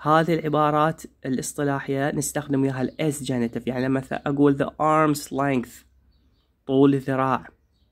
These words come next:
أوكي، على الرغم إنه هو partitives هنايا، أم، أوكي، تقسيم، يعني، قسم من كل أو من كمية، ولكن بما إنه هو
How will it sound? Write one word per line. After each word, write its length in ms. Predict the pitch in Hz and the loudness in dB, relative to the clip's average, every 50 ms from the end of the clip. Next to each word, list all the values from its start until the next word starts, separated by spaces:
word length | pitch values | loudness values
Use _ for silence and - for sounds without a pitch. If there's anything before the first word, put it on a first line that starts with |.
| _ _ _ _ | _ _ _ _
أوكي، 280 | 131 127 123 - 151 135 | -2 -2 -2 -2 -2 -2
على 260 | 135 - 139 139 143 | 0 2 2 4 2
الرغم 300 | 135 139 165 175 190 196 | 2 2 2 2 2 2
إنه 180 | 202 196 190 180 | 2 2 0 0
هو 280 | 156 160 156 151 143 | 0 2 2 2 2
partitives 720 | 139 - - 151 170 185 - - 160 - - 117 117 - - | 0 0 2 2 2 2 0 -4 -8 -4 -2 -2 -2 -2 -8
هنايا، 580 | 127 123 120 117 117 117 117 120 127 139 135 - _ _ _ - - - - - - - - - _ _ - | -6 -2 -2 0 0 0 2 0 0 -2 -2 -6 _ _ _ -20 -20 -20 -20 -20 -20 -20 -20 -20 _ _ -10
أم، 640 | - - 117 117 113 113 113 117 117 113 123 - - - - - - _ _ _ - | -4 0 2 4 4 4 4 4 4 4 2 -2 -6 -12 -16 -20 -20 _ _ _ -6
أوكي، 460 | 117 117 117 - 135 135 156 175 175 | -6 -4 -2 0 2 2 2 2 0
تقسيم، 760 | - - - 139 127 - - - - 165 165 151 135 143 143 | -2 -6 -6 -8 -8 -6 -8 -8 -4 0 0 2 2 4 2
يعني، 220 | 135 123 117 117 | 2 2 0 -2
قسم 640 | 120 - - 165 - - 151 135 131 127 123 117 - - - - - - | -2 -2 -4 -6 -4 -2 -2 0 2 2 0 0 -2 -6 -8 -10 -10 -8
من 320 | - - 127 127 123 120 | -4 -2 0 2 2 0
كل 420 | 120 - - 160 160 160 156 170 - | -2 -2 0 2 4 4 2 0 -4
أو 180 | - 135 123 | -6 -4 -2
من 220 | 120 123 123 120 120 | -2 -2 -2 -4 -6
كمية، 680 | - 139 127 123 123 131 151 160 151 147 156 180 180 _ _ _ _ _ - - _ _ _ _ _ | -6 -6 -4 -2 0 0 0 0 0 -2 -2 -4 -6 _ _ _ _ _ -20 -20 _ _ _ _ _
ولكن 400 | - 127 135 135 139 139 - 151 | -4 -2 0 0 0 0 -2 -4
بما 380 | 131 127 139 143 151 156 156 - | -2 0 2 2 2 2 0 0
إنه 180 | 151 147 143 | 0 2 2
هو 280 | 139 143 139 135 135 - | 2 2 2 0 0 -2